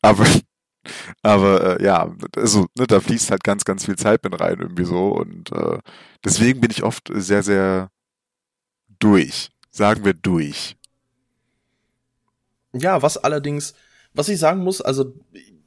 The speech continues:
Speaker 2: mit dir kann man politisch trotzdem sehr gut diskutieren. Also das möchte ich auch hier mal lobend erwähnen, also auch wertschätzend erwähnen, weil meine politische Meinung ist nicht ganz so weit links wie deine.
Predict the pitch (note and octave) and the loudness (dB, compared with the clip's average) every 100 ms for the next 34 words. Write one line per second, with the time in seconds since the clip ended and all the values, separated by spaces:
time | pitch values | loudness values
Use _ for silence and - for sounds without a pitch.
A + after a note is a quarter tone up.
0 | _ _ _ _ _ _ _ C#3 C#3 - | _ _ _ _ _ _ _ -6 -6 -2
1 | E3+ G3+ E3 F3 E3+ D3+ F3+ F3 - F3 | 0 0 -2 -2 -2 -4 -4 -6 -4 -6
2 | - D3+ C#3+ D3 D#3 D#3 - C#3+ - C#3+ | -6 -4 -4 -4 -8 -8 -8 -8 -4 -4
3 | F#2+ - _ - B2 C3+ C3+ - - C3+ | -4 -8 _ -6 -2 0 -2 -6 -6 -4
4 | C#3 C#3+ C3 C3+ B2+ A#2+ B2 B2 A2+ A2+ | -4 -6 -8 -6 -6 -4 -6 -6 -8 -6
5 | C3 G#2 G2 - G#2 - _ _ - - | -4 -6 -8 -10 -12 -14 _ _ -20 -20
6 | - - _ B2+ C#3 D#3 C#3 B2+ F#2+ A2 | -20 -20 _ 0 2 2 0 -2 -2 -2
7 | G#2+ A2 A2+ B2 C3+ - C#3+ C#3 C3 C3 | 0 0 2 0 0 -2 -4 -4 -6 -2
8 | B2+ C3 B2+ - B2 - - - B2 D3+ | -2 -2 -6 -8 -10 -10 -14 -4 -4 -2
9 | - E3+ E3 E3+ - - D3 F3 - E3 | -6 -4 -4 -4 -8 -10 -6 -6 -8 -8
10 | C#3+ D#3 F3+ G#3+ | -6 -4 -2 -4